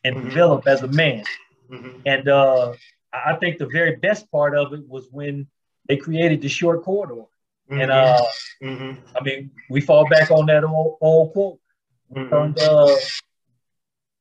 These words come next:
Speaker 1: prison cells to classrooms and
Speaker 2: Yep.
Speaker 1: cell blocks to universities, you know?
Speaker 2: Exactly,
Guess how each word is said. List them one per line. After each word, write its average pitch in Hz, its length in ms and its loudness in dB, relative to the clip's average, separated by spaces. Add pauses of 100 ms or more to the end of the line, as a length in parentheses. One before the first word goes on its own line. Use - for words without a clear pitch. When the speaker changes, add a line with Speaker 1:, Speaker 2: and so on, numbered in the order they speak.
(160)
Speaker 1:
prison 160 300 -4
cells 165 420 0
to 147 80 -20
classrooms 170 840 -4
and 123 220 -14
Speaker 2:
Yep. 131 320 -4
Speaker 1:
cell 175 320 2
blocks 170 320 2
to 170 100 -14
universities, 165 800 -2
you 143 120 -10
know? 165 140 0
Speaker 2:
Exactly, 147 580 -4